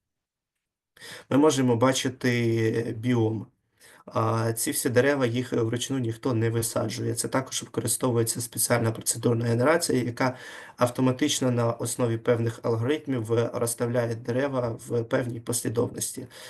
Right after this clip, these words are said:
На ближньому плані ми можемо бачити також, е, дерева, тут, е, траву, квіти. О, ці основні дерева, вони виставлені вже руками спеціально під цей кадр.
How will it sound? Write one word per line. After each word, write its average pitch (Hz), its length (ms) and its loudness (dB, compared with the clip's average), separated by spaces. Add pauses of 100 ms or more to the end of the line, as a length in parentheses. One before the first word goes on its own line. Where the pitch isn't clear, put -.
(220)
На 127 180 2
ближньому 139 600 2
плані 127 360 2
ми 123 140 0
можемо 113 380 2
бачити 117 460 -2
також, - 440 -4
е, 131 180 2
дерева, 127 500 2
тут, 123 300 -10
е, - 180 0 (460)
траву, 123 560 4
квіти. 131 560 2 (380)
О, 117 280 2
ці - 180 4
основні 135 400 4
дерева, 127 340 4
вони 120 360 2
виставлені 120 1120 0
вже 117 400 2
руками 127 520 2 (240)
спеціально 117 680 2
під 127 320 -2
цей 123 180 0
кадр. 120 460 0